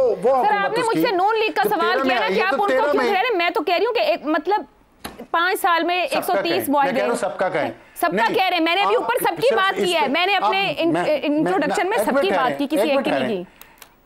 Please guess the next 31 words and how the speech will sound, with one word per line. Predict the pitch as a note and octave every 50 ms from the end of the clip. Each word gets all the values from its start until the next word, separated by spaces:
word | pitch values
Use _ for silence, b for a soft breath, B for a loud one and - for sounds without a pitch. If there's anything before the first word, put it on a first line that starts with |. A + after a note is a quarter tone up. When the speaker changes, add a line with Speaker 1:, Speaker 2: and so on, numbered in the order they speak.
| _ _ - -
Speaker 1:
अब | G#3 A3+ G3 C3+
भाई, | E3 F#3 A3+
मेरी | B3 A#3 G#3 G3+ G3+
बात | - D#3 D3+ E3+ G3 G3
सुने, | - E3+ C#3+ C#3+ D#3
मैंने | E3 D#3+ E3+ G3 G#3
जो | F#3+ G#3
अपने | F3+ - - G3+ G3
से | G3+ G#3+
पहले | G#3+ - D3 D3+ F#3 A#3+
सुना | A#3+ A#3+ F#3+ D#3+ D3 C#3+
है | C#3+ D3
और | F3+ G#3
जो | F#3+ G3+
Speaker 2:
हाँ। | E3+ C#3+ D3+ F3+
Speaker 1:
आपको | G3 A3+ C4
सुना | - - F3 C#3 C3 C3
है, | B2+ A#2+ A2+ A#2 -
Speaker 2:
हाँ। | - A3 G#3 G3 F3+ F3+ G3+ G#3+
Speaker 1:
आप | G#3 - - - -
तो | D4
फोकस | C#4 - G#3+ F3 - - C4+ C4 C#4
ही | D4
सिर्फ | C4 - D4+ D4+ D4+ D4+ C4+
उस | D4 C4 -
पे, | - - D4+ A3
चाइना | - - G#3 F#3+ G#3 B3 D4 D4+
पे | D4+ D#4+
किया | C4+ - A3+ F#3+
हुआ | D#3 C#3+ D3 D#3
है। | F#3+ A3 B